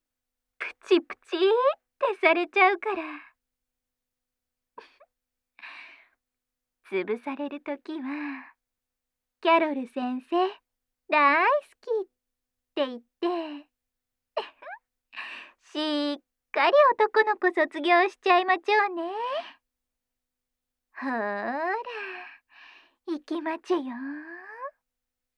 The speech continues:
三、二、一。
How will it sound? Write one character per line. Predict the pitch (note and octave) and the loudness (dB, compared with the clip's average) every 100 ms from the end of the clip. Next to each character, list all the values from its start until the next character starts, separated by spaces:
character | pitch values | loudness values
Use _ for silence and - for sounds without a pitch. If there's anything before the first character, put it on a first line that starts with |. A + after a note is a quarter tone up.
| _ _ _ _ _ _ _ _ _ | _ _ _ _ _ _ _ _ _
三、 | D4+ D4 C4+ A#3 _ _ _ _ _ _ _ _ | -4 -2 -4 -8 _ _ _ _ _ _ _ _
二、 | D#4 F4+ F#4+ F4 D4+ _ _ _ _ _ _ _ | -10 -8 -8 -10 -12 _ _ _ _ _ _ _
一。 | - | -8